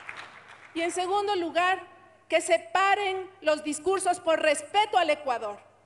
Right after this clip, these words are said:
porque no podemos seguir politizando el asesinato de un amigo que también fue mío, fue asesor de mi padre en una vicepresidencia de la Asamblea Nacional.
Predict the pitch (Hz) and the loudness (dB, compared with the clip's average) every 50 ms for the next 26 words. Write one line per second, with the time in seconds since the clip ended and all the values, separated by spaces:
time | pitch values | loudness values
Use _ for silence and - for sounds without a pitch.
0 | _ _ _ _ _ _ _ - 311 330 - 339 359 359 302 302 415 381 - - | _ _ _ _ _ _ _ -2 -2 0 0 -2 0 2 4 4 4 2 0 0
1 | - 311 311 320 339 381 359 330 285 277 - - - - - - - 311 302 302 | 0 0 4 4 4 2 2 0 -4 -6 -8 -12 -16 -20 -14 -4 0 0 0 2
2 | 311 359 370 381 339 - - - - - - 330 330 330 320 320 311 302 - - | 2 0 0 0 -2 -6 -14 -20 -8 0 2 2 2 2 -2 -4 -6 -6 -4 -2
3 | 370 359 359 359 349 339 311 311 320 294 285 320 320 339 359 370 370 370 370 392 | -2 -2 2 2 2 2 2 0 -2 -4 -4 -4 -2 -2 -2 -2 -2 -2 -2 0
4 | 392 392 381 370 381 370 359 359 349 349 - 339 330 320 330 330 - - 302 294 | 0 0 0 0 2 0 0 0 0 -2 -2 -2 0 0 -2 -4 -2 -4 -4 -4
5 | 302 320 302 285 285 339 330 330 370 349 - 370 370 370 359 339 330 320 320 - | -2 -2 -4 -2 0 -2 -2 -2 -4 -2 2 2 2 4 2 0 0 -2 -2 0
6 | 349 339 330 320 320 302 320 339 330 320 330 285 - 311 - - 302 294 - 311 | 0 0 0 0 -2 -2 -2 -4 -4 -6 -6 -6 -8 -10 -4 -4 -4 -4 -4 -4
7 | 311 311 320 311 320 294 285 277 277 277 302 277 269 277 277 269 269 262 254 254 | -6 -6 -4 -4 -4 -4 -2 -4 -4 -6 -8 -10 -8 -4 -4 -4 -2 -4 -8 -10
8 | - 269 240 233 240 214 165 202 | -10 -12 -12 -12 -12 -14 -16 -16